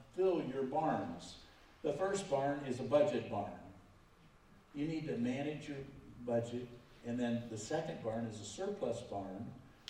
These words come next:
The third barn is this big thing. It's called your life barn or your estate plan. So those are three things. As we steward, what are we supposed to do? God says,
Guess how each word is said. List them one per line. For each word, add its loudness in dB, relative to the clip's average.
The 2
third 2
barn 2
is -4
this -4
big -6
thing. -6
It's -6
called 2
your -4
life 0
barn -6
or -4
your -2
estate -4
plan. -4
So -2
those 0
are -2
three 0
things. -2
As -2
we -4
steward, 0
what 2
are 2
we 2
supposed -2
to -8
do? -4
God 2
says, 0